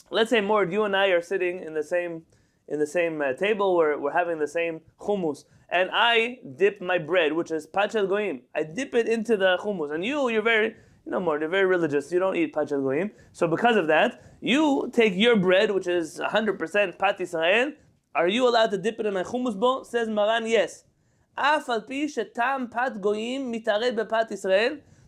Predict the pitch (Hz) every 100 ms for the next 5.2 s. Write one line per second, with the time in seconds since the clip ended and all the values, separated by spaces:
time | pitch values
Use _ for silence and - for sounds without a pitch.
0 | _ 254 302 277 254 226 220 240 285 247
1 | 226 196 208 254 202 214 196 175 180 233
2 | 240 190 196 180 208 220 196 165 196 240
3 | 277 294 - 330 359 320 311 254 233 -
4 | - 294 269 247 233 214 202 180 180 165
5 | 143